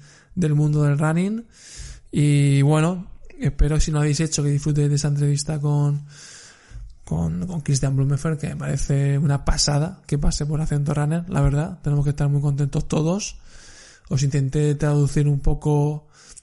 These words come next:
eh, el inglés, pero es muy complicado porque muchas veces se me iba el hilo de, de la conversación. Al final, si estamos hablando de, no sé, le pregunté si las celebraciones que tenía y, y traducía y ya se me iba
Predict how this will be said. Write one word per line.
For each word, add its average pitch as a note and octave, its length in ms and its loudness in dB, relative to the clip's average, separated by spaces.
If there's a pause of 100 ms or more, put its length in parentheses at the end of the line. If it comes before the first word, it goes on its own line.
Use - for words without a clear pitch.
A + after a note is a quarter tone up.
(360)
eh, C#3+ 680 0
el C#3+ 160 2
inglés, D3 360 2
pero C#3 200 2
es C#3 40 2
muy C#3+ 160 4
complicado D3 520 2
porque D3+ 240 0
muchas D3 280 0
veces C#3+ 140 0
se D3 100 -2
me C#3 140 2
iba D3 460 0 (440)
el D3 240 2
hilo D3+ 320 4
de, D3 520 0 (600)
de E3+ 260 -4
la D#3 120 -6
conversación. D3+ 800 0
Al D#3 80 -8
final, D3 240 0
si D3+ 60 2
estamos D3 220 2
hablando D3 400 2
de, D3 360 2 (460)
no C#3 100 -2
sé, D3+ 120 -2
le C#3+ 120 -2
pregunté C3+ 480 -2
si D3 260 -2
las D#3+ 200 -4
celebraciones D3 600 0
que D3 140 -4
tenía D3+ 520 0 (800)
y, C#3 800 -2
y E3 60 -6
traducía E3 800 0
y D#3 60 -2
ya D3+ 120 -2
se D#3 140 -2
me D3 120 0
iba D3+ 520 -2